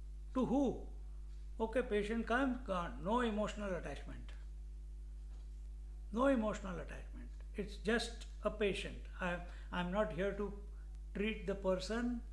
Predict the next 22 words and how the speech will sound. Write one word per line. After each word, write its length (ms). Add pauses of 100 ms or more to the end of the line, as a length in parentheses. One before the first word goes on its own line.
(380)
That 160
is 140
one 180
problem. 500 (460)
I'm 180
not 180
here 220
to 260
treat 280
the 100
person, 500
but 140
I'm 160
here 200
to 240
treat 260
the 220 (380)
disease. 440 (200)
What's 280
the 160
next 300
disease? 480